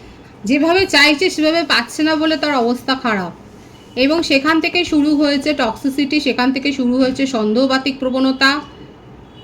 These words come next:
এরকম ঘা উনি রিলেশনশিপে খেয়েছেন, তার জীবনে টক্সিক রিলেশনশিপ ছিল, কিংবা কোনো ফ্যামিলি ইস্যু, কিংবা ছোট থেকে বড় হয়েছেন এমন কোনো সম্পর্ক দেখে, যেখানে উনি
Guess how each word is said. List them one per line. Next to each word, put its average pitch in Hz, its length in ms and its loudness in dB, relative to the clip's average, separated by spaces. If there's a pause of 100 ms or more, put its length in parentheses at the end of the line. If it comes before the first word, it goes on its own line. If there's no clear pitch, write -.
(880)
এরকম 330 300 2 (140)
ঘা 285 140 2 (120)
উনি 359 200 2
রিলেশনশিপে 311 540 0 (120)
খেয়েছেন, 262 460 2 (1400)
তার 247 200 4 (120)
জীবনে 285 300 4 (100)
টক্সিক 269 420 -2
রিলেশনশিপ 285 520 0 (180)
ছিল, 269 220 6 (1700)
কিংবা 320 260 4 (120)
কোনো 349 140 2 (120)
ফ্যামিলি 294 400 2 (140)
ইস্যু, 285 180 0 (140)
কিংবা 285 220 4 (100)
ছোট 254 140 2 (120)
থেকে 302 160 -2 (140)
বড় 247 140 2 (100)
হয়েছেন 320 280 0 (100)
এমন 262 140 0 (100)
কোনো 285 120 2 (120)
সম্পর্ক 240 400 -2 (160)
দেখে, 226 200 0 (120)
যেখানে 247 260 -2 (100)
উনি 285 120 0